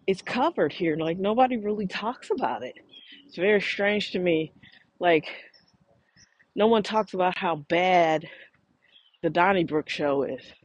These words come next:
and how ill-informed some of the panel seems about the big topics that they seem to be covering. And I don't know any of them,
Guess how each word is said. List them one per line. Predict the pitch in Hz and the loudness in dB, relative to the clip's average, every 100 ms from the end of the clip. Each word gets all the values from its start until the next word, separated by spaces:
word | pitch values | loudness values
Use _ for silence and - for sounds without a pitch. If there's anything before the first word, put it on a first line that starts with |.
| _ _ _ - | _ _ _ -12
and | 160 | -8
how | 185 170 165 156 - _ _ _ _ | 0 2 2 0 -4 _ _ _ _
ill-informed | 185 196 180 - 190 190 170 | 2 2 2 -2 0 0 0
some | - 185 | -4 -6
of | 160 | -2
the | 156 | -4
panel | - 202 190 165 | -4 -4 -2 -4
seems | - 156 151 156 | -4 -2 -2 -4
about | 156 151 156 | -4 -2 -2
the | 151 | 0
big | 156 156 | 0 -2
topics | - 214 220 - 143 - _ _ - - - _ | 0 0 2 0 -2 -4 _ _ -20 -20 -20 _
that | 160 156 | -4 0
they | 165 | 0
seem | - 170 160 | 4 4 4
to | |
be | 156 | 0
covering. | 156 262 330 190 143 147 - _ _ _ _ _ - - | 0 2 4 4 0 -2 -12 _ _ _ _ _ -20 -4
And | 196 | 4
I | 262 | 4
don't | 330 180 | 6 4
know | 165 180 | 4 4
any | 185 180 | 4 4
of | 180 | 4
them, | 180 185 | 2 2